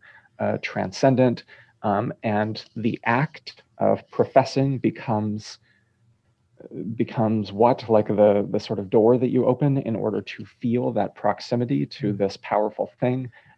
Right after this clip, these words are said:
Speaker 1: Um, so, uh, I mean, I'm, I wouldn't disagree with you. Like, I think there is a lot of affective power in professions of faith. Um, but in addition to being sort of a minoritarian position,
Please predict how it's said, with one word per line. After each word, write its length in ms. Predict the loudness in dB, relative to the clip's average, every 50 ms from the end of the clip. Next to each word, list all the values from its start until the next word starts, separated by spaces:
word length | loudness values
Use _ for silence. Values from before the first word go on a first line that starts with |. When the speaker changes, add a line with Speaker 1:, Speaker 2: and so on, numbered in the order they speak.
| _ -2
Speaker 1:
Um, 300 | 0 0 0 -2 -4 -6
so, 240 | -2 2 6 6 6
uh, 180 | 6 6 2 0 2 2 2
I 40 |
mean, 200 | 4 4 4 4
I'm, 140 | 4 4 2 2 0
I 40 | 0
wouldn't 240 | 2 2 0 0 0
disagree 380 | -2 -2 -2 -2 0 2 2
with 180 | 2 0 -2 -6
you. 100 | -6 -4
Like, 200 | -2 -2 -2 -2
I 60 | -4
think 180 | -4 -6 -2 0
there 140 | 2 2 2
is 180 | 2 2 2 2
a 40 |
lot 180 | 2 2 2 2
of 140 | 0 0 -2 -2
affective 480 | -4 -4 -4 -6 -8 -8 -10 -14 -18 -12
power 420 | -4 0 0 2 2 0 -2 -4 -6 -10 _ _ _ _ _ _
in 260 | -4 -2 -2 -2 -2 -4
professions 600 | -6 -6 -6 -4 -4 -4 -6 -6 -8 -10 -10 -12
of 100 | -14 -10
faith. 300 | -4 -2 -2 -2 -4 -6 _ _ _ _ _ _ _ _ _ _ -4
Um, 340 | -2 -2 -2 -2 -4 -8 -10 -12 -4
but 360 | 2 4 4 4 4 2 -2 -8 _ _ _ _ _ _ _ _ _ _ _ _ _ _ _ _ _ 0
in 120 | 2 4 4
addition 400 | 4 4 4 4 4 2 0 2
to 100 | 0 0
being 680 | 0 2 2 2 4 2 2 2 0 -2 -4 -6 -10 -14 -18 -20 -20 -20
sort 240 | -14 -2 0 0 2
of 80 | 2 2
a 60 | 0
minoritarian 920 | 2 0 2 2 2 2 2 2 0 -2 0 0 2 0 0 -2 -6 -8
position, 520 | -8 -2 0 0 0 0 -2 -6 -8 -10